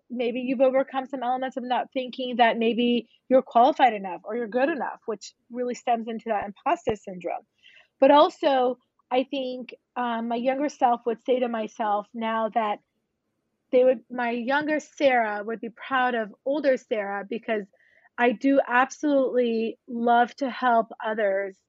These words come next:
and pro-, prop others up for the reasons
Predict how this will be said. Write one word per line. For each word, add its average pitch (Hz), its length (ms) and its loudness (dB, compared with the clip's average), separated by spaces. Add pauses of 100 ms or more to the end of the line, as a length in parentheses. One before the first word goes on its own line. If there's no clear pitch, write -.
(520)
and 226 380 -2
pro-, 240 200 -8 (380)
prop 269 400 4
others 240 400 0 (120)
up 240 260 0 (300)
for 285 320 4
the 247 340 -4 (680)
reasons 226 840 0